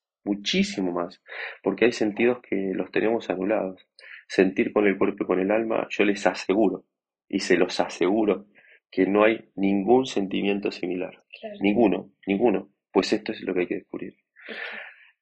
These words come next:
Speaker 2: que
Speaker 1: Esto es lo que hay que descubrir.
Speaker 2: es que buscar, como decías, esto del amor romántico es otra vez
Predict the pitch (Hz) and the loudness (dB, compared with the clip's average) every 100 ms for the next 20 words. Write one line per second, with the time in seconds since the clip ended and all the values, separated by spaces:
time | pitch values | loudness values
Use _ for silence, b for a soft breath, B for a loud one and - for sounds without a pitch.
0 | _ - 101 - 98 92 - - - - | _ -6 -4 -4 -6 -6 -10 -12 -16 -18
1 | - - - 202 190 196 214 220 220 208 | -18 -16 -16 -14 -16 -8 -2 -2 -2 -8
2 | 196 185 190 185 190 208 190 196 196 208 | -10 -12 -16 -16 -18 -12 -12 -12 -8 -6
3 | 190 190 196 196 196 202 214 196 208 202 | -6 -6 -10 -10 -10 -12 -10 -10 -8 -6
4 | 202 | -6